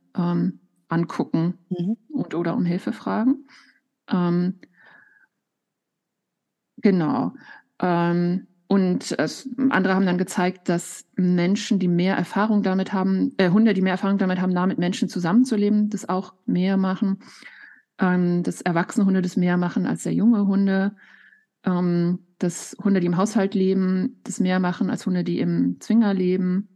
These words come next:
Speaker 2: Mhm.
Speaker 1: so weiter. Ähm, und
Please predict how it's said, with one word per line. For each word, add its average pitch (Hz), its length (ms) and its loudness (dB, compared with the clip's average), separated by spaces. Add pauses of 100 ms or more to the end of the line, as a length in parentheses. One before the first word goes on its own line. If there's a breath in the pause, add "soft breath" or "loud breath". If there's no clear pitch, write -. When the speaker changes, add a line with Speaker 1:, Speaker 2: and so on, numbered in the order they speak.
Speaker 2:
Mhm. 170 320 0 (520)
Speaker 1:
so 165 160 -8
weiter. - 400 -8 (540 loud breath)
Ähm, 180 580 0 (3250)
und 202 580 2